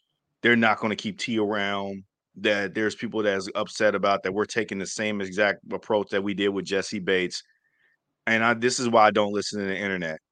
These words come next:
There are some things that the internet can be good for, like getting news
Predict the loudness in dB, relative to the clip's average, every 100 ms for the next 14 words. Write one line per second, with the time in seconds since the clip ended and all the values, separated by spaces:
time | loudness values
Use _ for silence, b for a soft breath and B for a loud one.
0 | -2 8 10 10 4 2 0 4 4 4
1 | 0 0 -2 -2 -2 -2 0 0 2 0
2 | 0 0 0 -2 -2 -2 -4